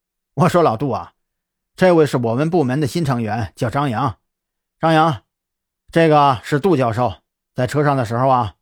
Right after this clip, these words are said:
我跟你提到过。”“张扬？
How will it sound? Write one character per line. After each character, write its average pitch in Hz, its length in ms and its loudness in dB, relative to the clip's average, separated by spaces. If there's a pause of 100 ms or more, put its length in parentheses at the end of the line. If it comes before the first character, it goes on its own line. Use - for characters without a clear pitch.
(120)
我 107 140 -8
跟 131 140 -2
你 117 80 -4
提 117 180 -12
到 156 160 0
过。 117 220 -8 (1200)
”“张 139 380 -4
扬？ 107 540 -10